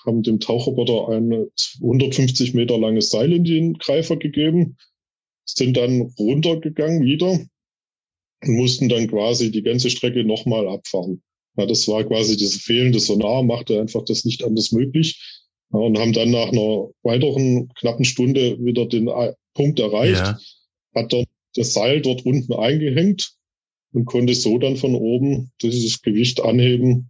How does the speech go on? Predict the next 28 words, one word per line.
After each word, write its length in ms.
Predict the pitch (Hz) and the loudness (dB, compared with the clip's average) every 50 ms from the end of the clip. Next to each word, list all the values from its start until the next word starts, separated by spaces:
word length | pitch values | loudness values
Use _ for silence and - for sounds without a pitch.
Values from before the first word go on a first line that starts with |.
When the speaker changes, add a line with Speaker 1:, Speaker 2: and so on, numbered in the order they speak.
| - - | -14 -14
Speaker 1:
und 420 | - - 117 113 117 117 - - | -6 -4 -2 0 0 -2 -2 -2
wieder 380 | 110 104 117 113 110 107 - - | -2 0 0 0 0 -2 -4 -4
an 100 | 104 101 | -2 -2
die 140 | 104 110 107 | 0 0 0
Wasseroberfläche 640 | 107 104 - 117 107 123 123 120 117 - 104 - - - | 0 0 0 2 2 2 2 2 0 -2 -6 -8 -8 -6
bringen. 260 | - 107 98 107 95 | -6 -2 0 0 0
Speaker 2:
Aha. 320 | 92 - - 98 117 117 - - - - - - - - - - - - - _ _ | 0 -2 -2 -4 -6 -6 -8 -12 -20 -20 -20 -20 -20 -18 -18 -18 -18 -18 -20 _ _
Das 180 | - 123 - - | -2 -2 0 0
heißt 280 | 147 165 196 180 - | 0 0 0 0 0
aber, 280 | - 160 165 160 - 151 | 0 2 2 2 0 0
diese, 480 | 139 131 160 156 147 160 156 151 147 135 | 0 0 0 2 2 2 2 2 2 2
diese, 320 | 143 147 143 143 143 135 | 2 2 2 2 2 2
dieser 240 | 127 127 123 127 117 | 0 0 2 2 4
neue 380 | 117 127 180 226 240 190 123 | 4 4 2 2 2 0 0
Tauchroboter, 1200 | - - - - 90 80 78 - - - 78 76 76 73 - - - 92 95 113 151 170 170 170 - - - - - - - - - - | -2 -4 -4 -4 -2 -4 -4 -6 -8 -10 -10 -8 -10 -10 -12 -8 -4 -2 -2 0 0 0 -2 -4 -10 -18 -20 -20 -18 -18 -18 -18 -12 -6
ähm, 560 | - 139 135 135 135 135 135 131 139 139 131 117 | -2 0 2 2 2 2 2 2 2 2 2 0
der 180 | 147 143 120 | 0 2 2
hat 140 | 131 - 170 | 0 0 0
ja 80 | 175 165 | 0 2
nicht 200 | 165 170 160 170 | 2 2 2 2
nur 140 | 175 160 143 | 2 2 2
die 120 | 135 113 | 2 0
Kamera, 520 | - - 127 123 143 165 170 185 190 185 156 | 0 0 0 0 0 0 0 0 0 0 0
sondern 260 | 170 170 165 160 131 | 0 0 0 0 0
eben 160 | 151 151 151 | 0 0 0
auch 140 | - 131 - | 0 -2 -4
tatsächlich 580 | - - 147 147 143 - 143 131 139 127 127 - - | -4 -4 -4 -2 0 0 0 2 0 0 -2 -2 -2
Sonar. 840 | 123 113 107 123 139 131 127 123 117 101 85 78 73 71 - - | -2 0 2 2 2 4 4 2 2 0 -2 -4 -6 -8 -12 -14